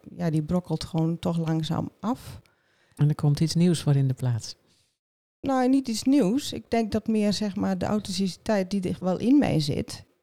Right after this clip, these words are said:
Speaker 1: die komt meer naar voren.
Speaker 2: Ja, dat bedoel ik, ja.
Speaker 1: Ja.
Speaker 2: Ja, mooi. Ja, maar dat zeg jij op een gegeven moment ook, eh, in het voorgesprek.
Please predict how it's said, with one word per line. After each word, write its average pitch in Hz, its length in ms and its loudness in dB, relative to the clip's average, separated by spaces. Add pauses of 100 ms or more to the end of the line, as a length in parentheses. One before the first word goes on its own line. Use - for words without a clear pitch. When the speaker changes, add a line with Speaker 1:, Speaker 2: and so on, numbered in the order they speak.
(360)
Speaker 1:
die 202 120 -6
komt - 200 -4
meer 175 180 4
naar 165 120 2
voren. 240 500 0 (100)
Speaker 2:
Ja, 127 180 -4
dat 127 220 -6
bedoel 127 300 -8
ik, 123 140 -10
ja. 139 200 -4 (220)
Speaker 1:
Ja. 196 440 -4
Speaker 2:
Ja, 131 180 -2
mooi. 120 360 0 (600)
Ja, 156 160 2
maar 160 80 2
dat 151 120 2
zeg 156 280 0
jij 135 240 -2
op 127 120 -2
een - 60 -14
gegeven 135 280 -2
moment 135 280 -2
ook, 127 200 -4
eh, 120 280 -4 (500)
in 139 100 0
het 127 120 0
voorgesprek. 131 480 -4